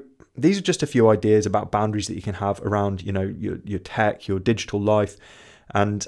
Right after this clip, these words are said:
having this kind of, these, the-, these digital boundaries in place, having a detox of a couple of days, or even just one day, or even just half a day,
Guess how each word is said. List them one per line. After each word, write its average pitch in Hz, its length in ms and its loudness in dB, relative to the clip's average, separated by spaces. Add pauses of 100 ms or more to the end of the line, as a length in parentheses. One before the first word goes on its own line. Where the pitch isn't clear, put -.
having 156 220 -2
this 151 120 -4
kind 127 200 -2
of, 107 180 -6
these, 113 180 0
the-, 117 280 -2 (120)
these 113 140 -2
digital 151 340 0
boundaries 113 580 0
in 98 100 -4
place, 98 540 -2 (680)
having 151 260 2
a 123 40 2
detox 120 520 0
of 98 80 -2
a 101 40 -4
couple - 260 -2
of 101 60 -4
days, 104 220 2
or 131 60 6
even 147 140 2
just 127 180 -4
one 120 180 2
day, 107 180 2
or 117 120 4
even 156 140 0
just 151 160 -6
half 139 280 0
a - 40 -4
day, 80 320 -8